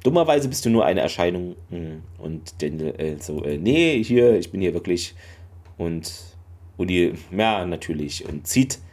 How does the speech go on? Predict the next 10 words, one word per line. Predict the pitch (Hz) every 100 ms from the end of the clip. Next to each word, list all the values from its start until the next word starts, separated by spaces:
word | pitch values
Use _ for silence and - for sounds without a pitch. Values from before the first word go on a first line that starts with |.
| -
einen | - 90
Schuh | - 104
aus | 76 92 -
und | 85 95
wirft | 131 135 -
ihn | 107 110 - - - - - -
durch | 113 180 - -
Daniel | 147 165 147 131 - -
durch. | 165 - - - -
Äh, | 82 67